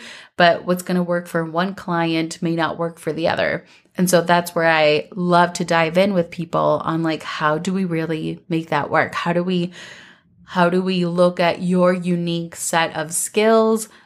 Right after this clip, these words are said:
values, dreams, human design? I love looking at human design to kind of help guide us and give language to the things that we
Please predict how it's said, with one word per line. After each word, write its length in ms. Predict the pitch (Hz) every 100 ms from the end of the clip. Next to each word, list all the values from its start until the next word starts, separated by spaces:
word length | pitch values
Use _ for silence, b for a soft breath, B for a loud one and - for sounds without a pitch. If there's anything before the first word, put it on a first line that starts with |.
| b
values, 1040 | 165 165 180 214 226 226 226 220 214 - b b _
dreams, 1000 | 180 190 180 185 214 226 226 220 220 - b b _
human 400 | - 202 196 190
design? 560 | 170 165 160 175 202
I 120 | 208 160
love 340 | 160 151 180
looking 320 | 208 208 214
at 100 | 202
human 380 | 202 220 208 208
design 760 | 202 202 196 196 196 196 190 185
to 200 | - 196
kind 260 | - 185
of 120 | 185 180
help 440 | - 180 180 180
guide 300 | 175 151 170
us 220 | 185 185
and 180 | 180 165
give 180 | 156 156
language 600 | 147 147 170 175 180 -
to 100 | 175
the 160 | 170
things 480 | 160 170 165 165 165
that 400 | 165 151 151 165
we 400 | 165 160 160 151